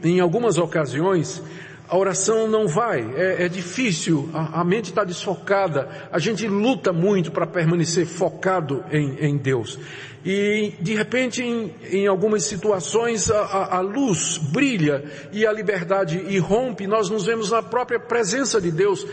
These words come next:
Fi-, falar com Ele fica, fica fácil, é como se Ele estivesse ali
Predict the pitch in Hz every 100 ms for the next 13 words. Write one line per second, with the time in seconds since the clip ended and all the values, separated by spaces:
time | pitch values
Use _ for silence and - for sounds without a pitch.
0 | - - - 208 - 240 196 233 240 -
1 | 202 196 180 190 165 185 - 190 185 165
2 | - - 240 226 - 202 208 226 220 -
3 | 226 - 233 196 294 277 220 175 175 190